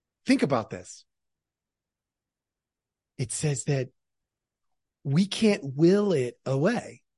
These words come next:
I can't just magically say, "Oh, well, I don't want there to be demons, so there are no demons." If they exist, they exist. They're not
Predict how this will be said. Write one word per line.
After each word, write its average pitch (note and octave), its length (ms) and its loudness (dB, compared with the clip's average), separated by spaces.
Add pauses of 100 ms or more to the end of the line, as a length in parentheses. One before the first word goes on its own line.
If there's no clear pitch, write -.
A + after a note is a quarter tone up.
(1400)
I G3 80 2
can't G#3 320 2
just - 300 -4 (220)
magically F#3+ 520 4
say, F3 380 6
"Oh, F3 420 0
well, C3+ 320 0
I C3 120 4
don't B2+ 160 0
want A#2+ 180 0
there A#2+ 120 0
to A#2 100 -2
be B2 120 -2
demons, A#2+ 520 -2
so C#3 320 4
there C#3+ 360 2
are E3 380 8
no D#3 520 6
demons." C3 720 0 (3750)
If F#3 180 4
they G#3 220 4
exist, C#3 540 -2 (100)
they D#3+ 220 0
exist. B2 640 -2
They're E3 220 2
not E3+ 440 0